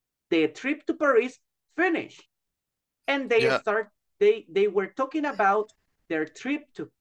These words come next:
Speaker 1: to Paris. Yes, Omar?
Speaker 2: Yeah, the summer ends because in the first line,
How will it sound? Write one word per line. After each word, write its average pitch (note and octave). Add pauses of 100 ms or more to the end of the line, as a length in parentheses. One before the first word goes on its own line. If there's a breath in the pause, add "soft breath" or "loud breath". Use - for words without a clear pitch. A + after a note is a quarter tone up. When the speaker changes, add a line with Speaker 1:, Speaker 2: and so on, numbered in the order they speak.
(100)
Speaker 1:
to C#3+ (120)
Paris. C3+ (460)
Yes, B3+
Omar? C4 (1600)
Speaker 2:
Yeah, C3+
the A#2+
summer C#3
ends C#3
because A2+
in A2
the G#2
first A#2
line, B2+